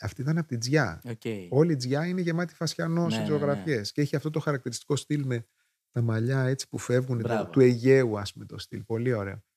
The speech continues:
Speaker 1: Μ' αρέσει πάρα πολύ η ζωγραφική του Φασιανού. Και θυμάμαι φυσικά με αγάπη τον κύριο Παύλο. Κάποια
Speaker 2: Μμμ.
Speaker 1: στιγμή μου λέει ο Παύλος, «Δεν μπορώ να σε βοηθήσω άλλο, εσύ είσαι για ροκ».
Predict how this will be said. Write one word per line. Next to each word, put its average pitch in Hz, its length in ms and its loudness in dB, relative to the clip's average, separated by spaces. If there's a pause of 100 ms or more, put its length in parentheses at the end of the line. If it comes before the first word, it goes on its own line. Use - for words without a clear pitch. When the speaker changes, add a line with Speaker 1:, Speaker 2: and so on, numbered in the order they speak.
Speaker 1:
Μ' 117 40 2
αρέσει 131 200 2
πάρα 139 260 4
πολύ 107 160 -2
η 101 40 -6
ζωγραφική 98 400 -8
του - 100 -20
Φασιανού. 104 560 -8 (600)
Και 185 180 4
θυμάμαι 156 460 0
φυσικά 175 280 -4
με 160 100 4
αγάπη 156 240 0
τον 147 120 -2
κύριο 156 260 0
Παύλο. 110 400 2
Κάποια 208 200 2
Speaker 2:
Μμμ. 147 80 0
Speaker 1:
στιγμή 175 220 -2
μου 170 100 0
λέει 180 120 0
ο 151 80 -2
Παύλος, 185 420 -2
«Δεν 160 120 4
μπορώ 160 140 2
να 113 60 2
σε 117 100 -4
βοηθήσω 101 340 -2
άλλο, 131 180 0
εσύ 143 140 -4
είσαι 156 160 -2
για 110 160 2
ροκ». 135 220 2